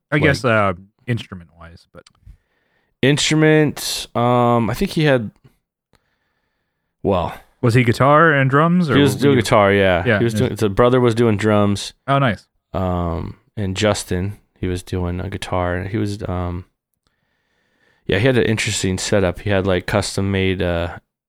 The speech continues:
Speaker 2: like, cabs, and, dude, they had so many crazy things. They had, uh, like, some of the P V Festival Series stuff.
Speaker 1: Okay.
Speaker 2: 'Cause his dad, his dad bought, like, a whole P A system, like a,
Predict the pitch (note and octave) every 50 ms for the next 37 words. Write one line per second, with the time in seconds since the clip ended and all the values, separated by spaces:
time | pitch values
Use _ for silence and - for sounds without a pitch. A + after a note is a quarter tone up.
0 | _ _ - - G2+ F2 E2+ - - - F2+ F2+ F2+ F2+ F#2+ G2 G2+ F#2+ F2+ F2
1 | E2 F2 F#2+ - _ _ - - A2 G2+ G2+ G#2 G2+ A#2+ A2+ G#2+ G2 - _ -
2 | - - - A2+ A2+ A2+ G#2+ G2 - - G#2+ G2+ G2+ G2 G2 F#2 - G#2 F#2+ F#2
3 | G2+ F#2+ G2 G2 F#2+ F2+ F#2+ - _ _ _ _ _ _ _ _ _ _ _ _
4 | _ _ _ _ _ - - G1+ G1+ - - - - - - - - _ _ -
5 | G2 F#2+ F2+ - - F#2+ F#2 F2+ E2+ - - G2+ G2 F#2 F#2+ F2 E2+ E2+ E2+ F2
6 | - - - G2+ G2 F#2 F#2+ F2+ E2 - - F2+ F2+ - - A#2 A2 A2 G2+ -
7 | - A2+ A2+ A2+ A2+ A2+ - - - - A#2 A2+ A#2 A#2 - - _ _ _ _
8 | _ _ _ _ _ - E3+ D#3 C#3+ C#3 G#2 G2 G#2 F#2+ F2 - - G2+ G2+ G2
9 | F#2+ - A#2 A#2+ G#2+ G2 G#2+ G#2 F#2+ G2+ G2 G2 G2 G2 G2+ F2 G2+ G2 - E2+
10 | - - G2 F#2 - - G#2 F#2 F#2 F#2 F#2+ F#2 - - - G#2+ G2 - - -
11 | A2 G#2+ G#2+ G#2+ G2 F#2+ F#2 - F2+ F2 E2+ G2